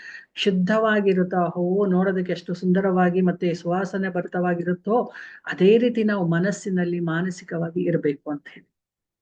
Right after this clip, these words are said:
ಹೊರಗಡೆ ನಾವು ಶುದ್ಧಿ ಇಲ್ಲ ಅಂತಂದ್ರೂ ಪರವಾಗಿಲ್ಲ, ಅಂದ್ರೆ ಸ್ನಾನ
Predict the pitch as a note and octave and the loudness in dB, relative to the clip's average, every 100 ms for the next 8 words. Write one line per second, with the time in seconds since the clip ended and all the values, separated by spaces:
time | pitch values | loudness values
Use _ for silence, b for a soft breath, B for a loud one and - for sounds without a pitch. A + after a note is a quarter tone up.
0 | _ _ _ _ _ _ _ F3 F3 A3 | _ _ _ _ _ _ _ 2 4 6
1 | A#3+ A#3+ - F#3 F3+ A3 G#3 G#3 G#3 G#3 | 6 6 4 2 2 4 4 2 0 0
2 | G3+ F#3+ F3+ F3+ E3+ D#3+ D3+ - _ F3 | -2 -2 -2 0 0 -2 -4 -8 _ -2
3 | E3+ F3 D#3+ E3+ | -2 -2 0 2